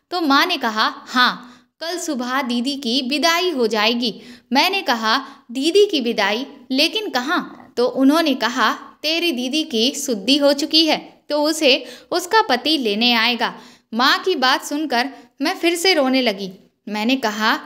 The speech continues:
"लेकिन आप दीदी को क्यों भेज रहे हैं? और दीदी की तो शादी हुई ही नहीं।" जब मैंने सवाल जवाब शुरू किया तो माँ ने मुझसे कहा, "यही इस गांव की प्रथा है,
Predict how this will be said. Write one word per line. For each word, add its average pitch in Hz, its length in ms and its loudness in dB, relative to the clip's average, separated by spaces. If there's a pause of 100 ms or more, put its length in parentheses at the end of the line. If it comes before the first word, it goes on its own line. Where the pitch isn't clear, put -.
(160)
"लेकिन 349 360 2
आप 269 280 0
दीदी 247 340 -2
को 254 240 4 (100)
क्यों 240 220 2
भेज 277 240 6
रहे 320 300 4
हैं? 330 180 2 (380)
और 339 220 4
दीदी 233 380 -2
की 311 200 2
तो 277 300 2 (180)
शादी 247 440 0
हुई 220 320 -2
ही 302 180 0
नहीं।" 320 280 -2 (340)
जब 311 180 2
मैंने 320 380 -2
सवाल 269 460 0
जवाब 240 340 0
शुरू 277 280 -6
किया 277 300 0 (300)
तो 247 100 0
माँ 254 280 2
ने 277 160 0
मुझसे 262 360 -2
कहा, 233 340 0 (360)
"यही 302 300 0
इस 294 200 0
गांव 233 320 0
की 311 140 -2
प्रथा 233 360 -2
है, 247 220 -4